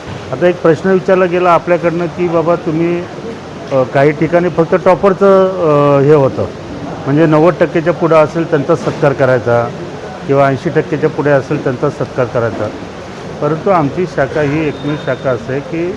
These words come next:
एकोणीसशे ब्याण्णवपासून, कारण तेव्हा इकडं वस्ती नव्हती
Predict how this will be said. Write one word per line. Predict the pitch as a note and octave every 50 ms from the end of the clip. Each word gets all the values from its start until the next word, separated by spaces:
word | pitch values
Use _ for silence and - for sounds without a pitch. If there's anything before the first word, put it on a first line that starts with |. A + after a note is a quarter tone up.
| G3
एकोणीसशे | D#3 B2+ - - D#3 D#3+ E3 - - - F#3
ब्याण्णवपासून, | F3+ D3+ C#3+ B2+ B2+ C#3+ D3 E3 D#3+ - D3 - - - E2 - - - - - - - - - - - - - - -
कारण | D3 D#3 F3+ F#3 D#3+
तेव्हा | E3+ E3 D#3+ F3+ F3+
इकडं | F3 E3+ E3+ G#3 F3+ F#3 F#3+ G3 - F#3+ E3+
वस्ती | C#3+ C3+ A2+ - - F#3+
नव्हती | F3 E3 C#3 A#2+ A2 B2 B2 D3